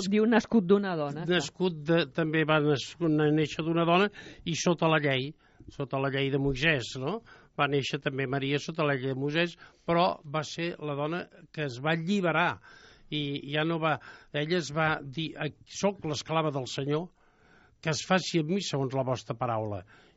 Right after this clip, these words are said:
Speaker 2: I aquesta esclavitud la va elevar a la dignitat de mare. Eh? Per tant, un que s'ha de fer humil, s'ha de fer esclau, s'ha de fer senzill, per poder ser després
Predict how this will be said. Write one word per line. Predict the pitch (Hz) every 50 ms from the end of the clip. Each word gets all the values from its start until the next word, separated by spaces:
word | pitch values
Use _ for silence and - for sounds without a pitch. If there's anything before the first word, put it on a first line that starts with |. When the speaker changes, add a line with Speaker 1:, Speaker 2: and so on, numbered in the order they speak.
| _
Speaker 2:
I | - 143
aquesta | 185 - 170 151 - - - 180
esclavitud | 139 - - 170 180 180 185 196 185 - 196 202 226 - _ _ _ - - - - _ _ _
la | 151 147 147
va | 151 151 151 - - - 151
elevar | 147 147 160 160 160 147 156 175 - - -
a | - 165 147
la | 143 139 139 139 135 - -
dignitat | 147 135 131 151 160 151 143 127 - - 156 147 147 143 135 131
de | 143
mare. | 131 117 107 104 92 95 95 92 - _ - - - - - _ _ _
Eh? | - 143 180 208 208 - - - _ _
Per | - 139 131 -
tant, | - 151 147 139 131 120 - - - _ _ -
un | 151 156 156 147 143 139 143 -
que | - 151 139
s'ha | - 151 147 135
de | 139 -
fer | - 156 147
humil, | 143 151 160 180 214 220 220 214 196
s'ha | - - 151 131
de | 123 117
fer | - - 120
esclau, | - - 160 170 185 196 196 185
s'ha | - - 151 139 131
de | -
fer | - 143 123
senzill, | - 165 160 151 156 185 214 220 220 214 - - - - - _ _
per | - 147 135 -
poder | - 143 139 147 127 -
ser | - 156 143
després | 143 139 - - _ 165 156 160 175 180 -